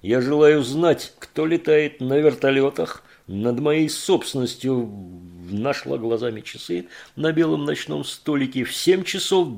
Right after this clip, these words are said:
двенадцать минут утра. Эти сволочи мне чуть крышу не снесли. «На вертолетах? Ты плохо слышишь? Кому говорят? Три вертолета.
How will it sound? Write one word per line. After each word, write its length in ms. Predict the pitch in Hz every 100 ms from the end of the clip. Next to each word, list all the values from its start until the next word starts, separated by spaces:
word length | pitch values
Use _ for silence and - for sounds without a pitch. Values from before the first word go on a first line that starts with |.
| 90 92
двенадцать 560 | 151 170 156 - -
минут 280 | 170 165 160
утра. 420 | 165 147 117 82 - - - _
Эти 220 | - - 180
сволочи 800 | - - 107 117 180 180 -
мне 220 | 180 175 175
чуть 300 | 196 - _
крышу 480 | - 147 214 -
не 120 | 214 190
снесли. 640 | 175 196 170 143 90 - _ _ _ _ _ _ _ 156
«На 220 | 143 123
вертолетах? 840 | 117 123 131 180 226 - - - _ _ _ _ _ -
Ты 420 | 147 143 143 -
плохо 340 | 143 147 156
слышишь? 720 | 143 170 220 - 160 - - - _ _ _
Кому 280 | 117 147 156
говорят? 460 | 151 135 110 -
Три 520 | 151 196 196 131 - _ _
вертолета. 920 | - 120 139 151 156 180 139 107 80